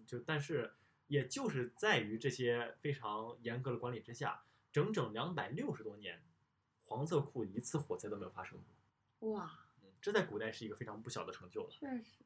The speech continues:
Speaker 1: 但也因为此，这个后湖呢，也从此呢变得冷清了下来。
Speaker 2: 嗯。
Speaker 1: 因为它属于皇家重地，一般呢是不允许有外人来此的。
Speaker 2: 嗯。
Speaker 1: 但是直到什么时候这个地方会变得热闹起来？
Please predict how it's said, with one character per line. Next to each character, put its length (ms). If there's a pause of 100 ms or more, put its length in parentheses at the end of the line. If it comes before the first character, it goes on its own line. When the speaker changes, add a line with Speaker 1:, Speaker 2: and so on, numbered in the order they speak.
Speaker 1:
但 180
也 80
因 160
为 160
此， 440
这 100
个 80
后 260
湖 280
呢， 320
也 120
从 280
此 160
呢 80
变 180
得 340 (140)
冷 220
清 180
了 60
下 160
来。 180 (220)
Speaker 2:
嗯。 200
Speaker 1:
因 120
为 60
它 120
属 180
于 80
皇 320
家 140
重 260
地， 140
一 100
般 200
呢 100
是 100
不 200
允 200
许 200
有 140
外 200
人 160
来 160
此 280
的。 180 (140)
Speaker 2:
嗯。 260 (360)
Speaker 1:
但 160
是 80
直 140
到 100
什 140
么 80
时 140
候 260 (220)
这 80
个 80
地 100
方 140
会 100
变 140
得 40
热 120
闹 120
起 140
来？ 60